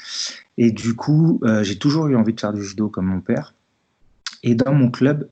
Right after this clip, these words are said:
il y avait le judo seulement le mardi et jeudi soir. Et tous les lundis, ma-, mercredis et vendredis, il y avait du jiu-jitsu. Et quand j'ai demandé qu'est-ce que c'était, on m'a dit que c'était du judo plus du karaté.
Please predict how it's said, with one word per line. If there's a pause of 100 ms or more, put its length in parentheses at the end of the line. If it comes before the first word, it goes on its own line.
(100)
il
y
avait (220)
le
judo
seulement
le
mardi
et
jeudi
soir. (180)
Et
tous
les
lundis,
ma-,
mercredis
et
vendredis,
il
y
avait
du
jiu-jitsu. (640)
Et
quand
j'ai
demandé
qu'est-ce
que
c'était,
on
m'a
dit
que
c'était
du
judo
plus
du
karaté.